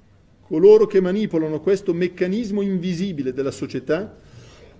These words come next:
<clears throat> costituiscono un governo invisibile." Notate bene, invisibile, che è tanto più efficace quanto meno è percepito da, da chi è controllato.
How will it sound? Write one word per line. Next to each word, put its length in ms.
<clears throat> 400
costituiscono 720
un 100
governo 580
invisibile." 1040
Notate 400
bene, 260
invisibile, 800
che 100
è 80
tanto 460
più 220
efficace 680
quanto 520
meno 460
è 200
percepito 720
da, 140
da 140
chi 280
è 160
controllato. 760